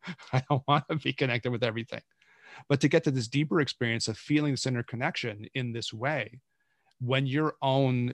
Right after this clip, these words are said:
he says it very powerfully, it's a, it's a tantric metaphor. When your own individual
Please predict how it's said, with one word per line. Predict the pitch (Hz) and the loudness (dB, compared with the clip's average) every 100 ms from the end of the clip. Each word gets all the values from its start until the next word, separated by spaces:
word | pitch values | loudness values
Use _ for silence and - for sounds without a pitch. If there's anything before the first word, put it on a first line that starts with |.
| - | -4
he | - 202 | 2 4
says | 233 175 | 6 6
it | |
very | 151 135 | 6 4
powerfully, | - 123 117 117 107 | 6 4 4 0 -4
it's | 107 - | -4 -2
a, | 113 110 | -2 -2
it's | 131 | -2
a | 143 | -2
tantric | - 156 165 143 | 0 2 2 2
metaphor. | 127 131 - - - | 2 0 0 -8 -6
When | 117 117 127 | -2 0 2
your | 123 156 147 | 2 0 0
own | 135 131 131 127 117 - _ _ - _ _ | 2 4 4 2 -2 -8 _ _ -20 _ _
individual | 135 135 123 120 131 120 117 120 110 113 | 2 2 2 0 0 0 0 0 0 -4